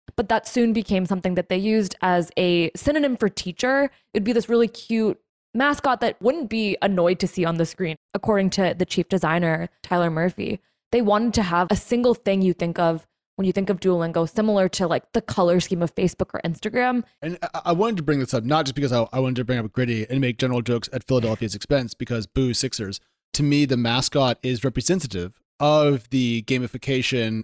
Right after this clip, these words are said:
Speaker 2: and kind of, like, engagement loops, if you will, that Duolingo has really leveraged brilliantly, but brings in the tension between, you know,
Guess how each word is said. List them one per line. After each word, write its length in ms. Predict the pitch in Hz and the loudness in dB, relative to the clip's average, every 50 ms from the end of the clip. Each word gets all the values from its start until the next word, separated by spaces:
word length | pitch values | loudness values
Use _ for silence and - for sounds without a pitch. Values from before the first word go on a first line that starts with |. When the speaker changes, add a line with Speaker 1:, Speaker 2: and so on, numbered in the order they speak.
| _ | _
Speaker 2:
and 260 | - 139 131 127 127 - | -4 -2 -2 -2 -2 -2
kind 160 | - 147 143 | -2 -2 -2
of, 120 | 139 123 | 0 0
like, 180 | 135 123 - - | -2 -4 -2 -2
engagement 540 | 143 131 - 143 139 143 127 135 135 120 107 | -4 -2 0 2 2 2 2 2 0 -2 -2
loops, 440 | 104 117 143 196 - - - - - | -2 0 -2 -2 -2 -4 -8 -6 -2
if 180 | 175 160 - 190 | -4 -2 -2 -2
you 80 | 185 | 0
will, 320 | 180 185 196 202 220 220 - _ _ _ _ _ - | 0 0 0 0 -2 -4 -8 _ _ _ _ _ 0
that 200 | 151 147 143 131 | 0 0 2 2
Duolingo 640 | 143 156 165 165 160 143 147 143 139 147 147 143 123 | 2 4 4 4 4 4 2 0 0 0 0 2 2
has 440 | 123 131 127 127 127 123 117 110 - | 0 0 0 2 0 0 0 -2 0
really 560 | 147 170 185 175 165 147 131 120 113 113 _ _ _ - | 2 2 4 4 2 2 2 0 -2 -6 _ _ _ -10
leveraged 560 | 123 135 151 151 156 143 147 131 107 101 98 | -2 0 2 2 2 2 0 -2 -2 -8 -8
brilliantly, 680 | - 131 135 139 127 110 95 92 95 98 95 104 165 _ _ _ - | -4 -2 0 0 0 -2 -4 -8 -10 -10 -10 -10 -12 _ _ _ 0
but 220 | 160 143 131 123 | 0 0 0 0
brings 300 | - 156 160 170 160 127 | 0 2 2 2 2 0
in 160 | 165 160 156 | 0 0 -2
the 80 | 131 131 | -4 -4
tension 420 | - - 160 165 160 - 147 139 | -2 -2 -2 0 0 -2 -2 -2
between, 640 | 131 135 123 - - 135 131 123 123 120 113 113 113 | -4 -4 -6 -4 -4 -2 -2 0 -2 -2 -4 -6 -6
you 140 | 143 185 190 | -4 -2 0
know, 280 | 151 120 117 120 131 | 0 0 0 -2 -4